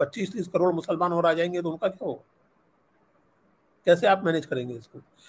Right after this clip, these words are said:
इसलिए मैं frankly इस तरह के वक्तव्यों को बहुत गंभीरता से नहीं लेता, मैं आपसे साफ कहूं, क्योंकि अखंड भारत की बात दो ही तरह से हो सकती है। एक तो वो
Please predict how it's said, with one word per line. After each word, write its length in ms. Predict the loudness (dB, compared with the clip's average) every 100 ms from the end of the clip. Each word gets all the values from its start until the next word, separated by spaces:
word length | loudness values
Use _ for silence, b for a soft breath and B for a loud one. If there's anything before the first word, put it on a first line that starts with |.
| b b
इसलिए 320 | -4 0 4 6
मैं 340 | 4 4 2
frankly 500 | -2 0 2 2 -2
इस 140 | -4 -2
तरह 120 | -2
के 100 | 0
वक्तव्यों 400 | 0 2 2 2
को 100 | 2
बहुत 180 | 4 4
गंभीरता 400 | 2 0 0 0
से 140 | 0
नहीं 140 | -6 -6
लेता, 220 | -6 -4
मैं 120 | -2
आपसे 200 | -2 -6
साफ 200 | -8 -8
कहूं, 180 | _ _ _ _ _ _ _ _ _ b b b b -6
क्योंकि 180 | 0 0 2
अखंड 360 | 0 2 2 2
भारत 380 | 2 4 4 2
की 100 | -6
बात 400 | 2 4 4 2 _
दो 160 | -2 0
ही 120 | 2
तरह 260 | 4 2 2
से 120 | -4
हो 120 | -6
सकती 400 | -8 -10 -10 -4
है। 100 | -2
एक 260 | -2 -4 -4 -6
तो 80 | -4
वो 260 | 2 2